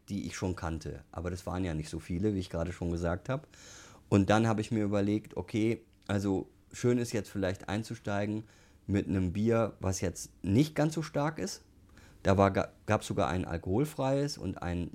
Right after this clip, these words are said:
ziemlich leichtes, also unter drei Prozent Alkohol. Und so hab ich mich dann einfach da erstmal rangetastet.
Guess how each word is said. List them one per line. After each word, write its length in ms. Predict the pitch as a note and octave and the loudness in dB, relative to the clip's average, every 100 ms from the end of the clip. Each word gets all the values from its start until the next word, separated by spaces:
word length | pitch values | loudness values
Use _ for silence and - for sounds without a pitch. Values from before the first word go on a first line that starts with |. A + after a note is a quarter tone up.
| - - - - - - | -12 -14 -12 -12 -16 -4
ziemlich 320 | A2+ F2+ F2+ | 0 0 0
leichtes, 580 | F#2 B2+ E3 D#3+ D#3+ - | 2 2 0 -4 -4 -6
also 380 | F2+ F2+ E2+ - - - - - | -4 -2 -4 -8 -20 -20 -10 -2
unter 240 | A2 G#2 | 0 0
drei 240 | - F#2+ | 0 0
Prozent 540 | F#2+ - D2+ A#2 C#3 - | 0 -4 -6 -2 -2 -2
Alkohol. 520 | A#2+ B2+ C3 C3 D3 D#3 _ _ _ _ _ - - - - - - - - | -4 -4 -2 -2 -2 -6 _ _ _ _ _ -20 -20 -18 -18 -18 -20 -18 4
Und 420 | A#2 A2 G#2+ G2+ | 6 6 2 -2
so 300 | F#2 G2+ A#2+ | -4 -2 0
hab 120 | A2+ G#2 | -2 -4
ich 120 | - | -6
mich 160 | G#2 | -6
dann 220 | - F#2+ - | -4 -6 -6
einfach 320 | F#2 G2+ F#2 | -6 -6 -8
da 100 | - | -8
erstmal 300 | - - E2+ | -8 -6 -6
rangetastet. 840 | E2+ E2+ D#2+ E2 D2+ - - - | -6 -6 -8 -10 -10 -12 -16 -20